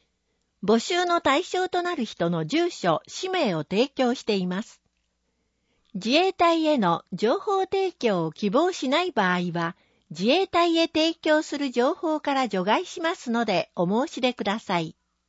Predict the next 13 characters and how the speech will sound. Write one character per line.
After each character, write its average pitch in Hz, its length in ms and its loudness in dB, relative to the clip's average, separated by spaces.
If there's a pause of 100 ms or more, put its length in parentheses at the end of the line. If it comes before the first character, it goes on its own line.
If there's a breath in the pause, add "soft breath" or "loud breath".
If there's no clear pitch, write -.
(360)
対 294 180 4
象 311 300 0
者、 - 340 -4 (720)
市 - 160 -10
内 339 240 4
に 180 160 2
住 233 240 2
民 370 280 -6
登 330 160 0
録 214 280 -2
が 170 160 2
あ 165 80 0
り、 156 240 -10